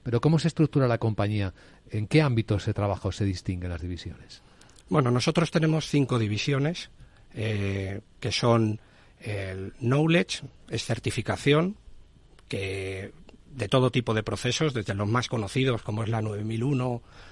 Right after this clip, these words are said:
Speaker 2: de calidad, la catorce mil uno, medioambiental, cincuenta mil uno, eficiencia energética, todo tipo de esquemas. Eh, en esto somos líderes mundiales, sin discusión, eh, lo hacemos en todo el mundo, es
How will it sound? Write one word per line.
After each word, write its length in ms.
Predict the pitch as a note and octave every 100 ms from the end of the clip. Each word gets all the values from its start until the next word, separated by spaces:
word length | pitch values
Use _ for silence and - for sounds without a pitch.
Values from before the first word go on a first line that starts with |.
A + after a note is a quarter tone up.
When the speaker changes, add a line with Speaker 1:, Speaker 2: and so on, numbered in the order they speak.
| - -
Speaker 2:
de 140 | A2
calidad, 460 | A2+ G#2 G#2+ B2 B2+
la 80 | A#2+
catorce 340 | A2+ A2 -
mil 180 | G#2+ A2
uno, 400 | C3+ C3+ C3+ C#3+ - - - -
medioambiental, 880 | A2+ A2 A2 G#2 G2+ G2+ C3+ C3+ C#3 - - - -
cincuenta 380 | A2 G#2 F#2+
mil 160 | G2+ G#2
uno, 200 | A#2 A#2
eficiencia 600 | A2 G#2+ A2+ G2+ - G#2
energética, 800 | G#2 G2+ C#3+ C3 B2 C3 B2 B2+ - -
todo 240 | C#3+ C#3
tipo 240 | B2 A2+ A2
de 80 |
esquemas. 580 | G2+ - C3+ C3 C#3 - - - - - -
Eh, 600 | G#2 G#2 G2 G2 G2 G2+ A#2 C3 - _ - - - - - -
en 140 | B2+
esto 260 | C#3+ - A#2+
somos 300 | C#3 A#2+ A#2
líderes 280 | A#2 A2 G2+
mundiales, 520 | G#2 A2 A#2 C3+ -
sin 140 | A2+
discusión, 640 | G#2+ - A2 - D#3+ G3 - - - -
eh, 180 | A2 G2+
lo 120 | G2+
hacemos 320 | - G#2 G#2
en 120 | G#2
todo 180 | A2 G#2+
el 100 | G#2+
mundo, 380 | B2+ D3+ E3+ E3
es 240 | G#2+ -